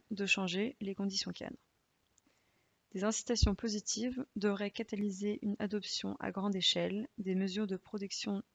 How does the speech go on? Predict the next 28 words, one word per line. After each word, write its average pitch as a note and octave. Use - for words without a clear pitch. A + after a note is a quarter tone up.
des F3
sols G#3
et G#3
des F#3+
pratiques G3+
agricoles G3+
durables. G3+
Idéalement, G3
ces G3+
incitations G#3
devraient G3
être -
efficaces -
au-delà G3
de G#3
la G3
zone F#3+
d'intervention G3+
immédiate -
du G#3
gouvernement G3
ou G#3+
des G3
projets G3+
financés G#3+
par G3+
les F#3+
donateurs. -